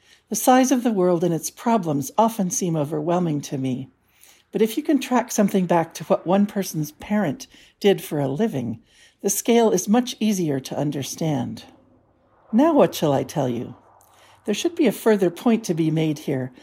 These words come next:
but my mind has gone blank. I'm worried about Mimi, and it's very windy, which inspired the weather persons to talk about fire danger this morning, in February.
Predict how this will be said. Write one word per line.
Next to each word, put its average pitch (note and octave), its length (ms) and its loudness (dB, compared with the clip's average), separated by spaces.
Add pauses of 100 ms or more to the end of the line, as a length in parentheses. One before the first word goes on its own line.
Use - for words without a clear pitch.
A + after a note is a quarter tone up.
(240)
but G3+ 140 2
my G3 200 6
mind A3 240 4
has E3+ 160 -2
gone C#3 240 -2
blank. C#3 460 -6 (840)
I'm A3 140 2
worried B3 320 4
about G3 300 0
Mimi, D3+ 560 -2 (200)
and F#3+ 120 2
it's F#3 180 -6
very G3+ 320 0
windy, F3+ 640 0 (380)
which G3+ 180 -2
inspired G#3 540 2
the F#3+ 80 4
weather G3 260 4
persons D#3+ 520 -2
to - 120 -10
talk G3 240 -2
about E3 260 0
fire A3 380 0
danger C#3+ 400 -2
this C3 260 -8
morning, B2+ 440 -4 (580)
in G3+ 240 2
February. E3+ 880 -2